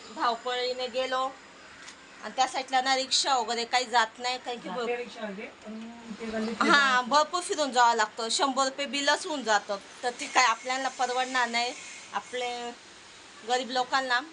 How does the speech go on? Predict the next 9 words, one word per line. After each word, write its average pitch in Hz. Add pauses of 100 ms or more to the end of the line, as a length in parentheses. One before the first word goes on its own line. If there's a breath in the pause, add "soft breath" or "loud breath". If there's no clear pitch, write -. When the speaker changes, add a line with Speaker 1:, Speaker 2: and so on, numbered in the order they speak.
(220)
Speaker 1:
तर 240
त्यामुळे 254
मग 254
आम्ही 262
चालतच 254
जातो, 247
चालतच 240
येतो. 240 (920)
आणि 240